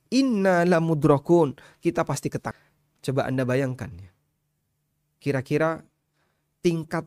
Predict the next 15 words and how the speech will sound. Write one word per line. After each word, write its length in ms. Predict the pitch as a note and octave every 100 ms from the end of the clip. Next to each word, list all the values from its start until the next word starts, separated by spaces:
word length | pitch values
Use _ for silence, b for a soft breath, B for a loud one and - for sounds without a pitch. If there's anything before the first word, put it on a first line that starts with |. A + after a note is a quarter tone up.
| _
paniknya 640 | - D3+ E3+ A3 - F3 F3+
manusia 560 | F3 G3 A3 - G3
ketika 320 | F#3+ F#3 F#3 D#3+
itu 160 | F#3
seperti 320 | - C#3 -
apa? 160 | - _ _ _ _ _ _ _ _ _ _ B B B B
Bani 320 | A#2 B2 C3
Israel 540 | C3 - C#3 C3 C#3 -
keluar 320 | C3+ B2+ C3
dari 160 | B2+
Mesir, 560 | B2 B2 - F#3+ A3+ G#3+ b b
dikejar 480 | - C#3 D#3 B2 D3
oleh 240 | C3 C#3 C3+
pasukan 480 | C3+ C#3 C#3 C3
Firaun, 560 | C3 B2 - F#3+ A#3 A#3+